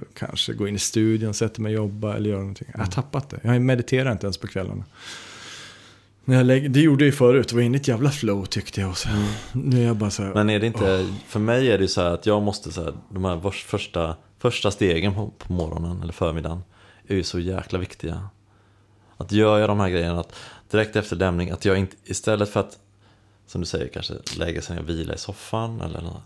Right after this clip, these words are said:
Speaker 2: då sätter man igång med
Speaker 1: Det gjorde jag i morse.
Speaker 2: det man ska göra.
Speaker 1: Ja, och det
Speaker 2: Och då
Speaker 1: vart ju
Speaker 2: får
Speaker 1: mycket
Speaker 2: du liksom,
Speaker 1: bättre.
Speaker 2: då är du igång och då, då är det väldigt svårt att nästan hamna där i Netflix-soffan eller vad det kan vara.
Speaker 1: Nej, man ska inte slita ut sig.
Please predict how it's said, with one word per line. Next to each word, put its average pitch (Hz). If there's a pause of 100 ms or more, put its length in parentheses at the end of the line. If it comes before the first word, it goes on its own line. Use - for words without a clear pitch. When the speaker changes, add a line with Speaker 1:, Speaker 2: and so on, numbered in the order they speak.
(160)
Speaker 2:
då 92
sätter -
man 78
igång 82
med - (560)
Speaker 1:
Det 131
gjorde 113
jag 110
i 104
morse. 101 (320)
Speaker 2:
det 95
man 82
ska 82
göra. 85
Speaker 1:
Ja, 80 (100)
och 110
det 117
Speaker 2:
Och 107
då 113
Speaker 1:
vart 107
ju 104
Speaker 2:
får 104
Speaker 1:
mycket 104
Speaker 2:
du 104
liksom, 104
Speaker 1:
bättre. 101
Speaker 2:
då 104
är 107
du 107
igång 104
och 90
då, 92 (600)
då 104
är 104
det 110
väldigt 95 (380)
svårt 85
att 87
nästan 87
hamna 95
där 82
i 85 (300)
Netflix-soffan -
eller 87
vad 85
det 95
kan 85
vara. -
Speaker 1:
Nej, 113
man 120
ska 151
inte 147
slita 151
ut 170
sig. -